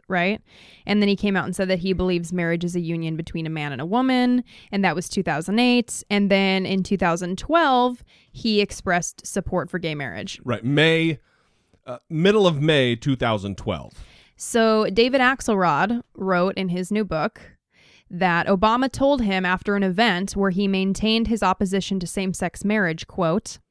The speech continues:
Speaker 1: "I'm just not very good at bullshitting."
Speaker 2: Right.
Speaker 1: And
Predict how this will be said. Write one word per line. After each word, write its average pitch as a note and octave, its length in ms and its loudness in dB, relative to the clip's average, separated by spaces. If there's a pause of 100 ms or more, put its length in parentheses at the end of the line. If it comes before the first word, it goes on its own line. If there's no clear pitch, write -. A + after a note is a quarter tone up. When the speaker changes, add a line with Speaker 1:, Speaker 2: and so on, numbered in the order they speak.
(480)
Speaker 1:
"I'm E4+ 180 4
just D4+ 240 2
not C4+ 180 2
very A3 220 4
good G3+ 160 4
at F3 180 0
bullshitting." G3 760 -2 (1500)
Speaker 2:
Right. G#2+ 260 -2 (1040)
Speaker 1:
And G3+ 840 2